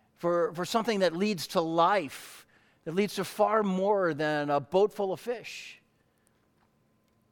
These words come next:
And gently, he begins to call Peter back.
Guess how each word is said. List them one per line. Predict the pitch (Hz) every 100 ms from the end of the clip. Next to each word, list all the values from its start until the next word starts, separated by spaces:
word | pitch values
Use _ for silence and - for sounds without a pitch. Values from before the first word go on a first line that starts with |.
| _ _ 123
And | 113
gently, | 156 160 147 127 101 _ _ _
he | -
begins | 127 120 151 139 117 - - - _ _ _
to | 131
call | - 135 127
Peter | - 143 123
back. | 107 120 110 -